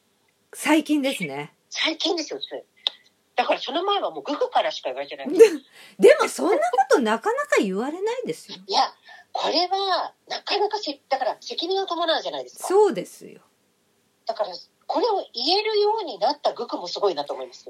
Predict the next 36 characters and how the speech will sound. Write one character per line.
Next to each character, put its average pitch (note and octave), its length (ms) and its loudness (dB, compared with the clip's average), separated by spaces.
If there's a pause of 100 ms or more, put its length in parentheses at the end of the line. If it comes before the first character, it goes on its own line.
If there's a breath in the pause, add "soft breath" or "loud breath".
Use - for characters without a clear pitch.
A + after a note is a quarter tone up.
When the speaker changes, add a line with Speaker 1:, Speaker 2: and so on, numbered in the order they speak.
Speaker 1:
い E3+ 100 -8
や、 D#3 220 -8
す - 300 -12
ご A3 180 -2
い G3 120 0
な、 D#3 220 -8
そ D3+ 160 -14
れ。 C3+ 320 -10 (1000)
Speaker 2:
も A#3+ 140 2
う - 20 -12
確 B3+ 220 -4
信 D#4+ 280 0
が D#4 140 4
あ D4 60 2
る B3+ 180 -4 (160)
わ - 80 -2
け - 100 -4
で - 80 -8
す - 120 -12
よ - 60 -12
ね。 F3 80 -8
サ - 140 0
ポ D4 140 0
ー C#4+ 80 -2
ト - 60 -4
で E3+ 100 -4
き F#3+ 140 0
る E3 100 -2
と B2+ 100 -8
い A#2 60 -10
う。 - 160 -20
Speaker 1:
う F#3 100 -2 (440)
ん。 E3 280 -10 (540)
Speaker 2:
僕 A3 220 0
た A3 160 2
ち D#3+ 240 -6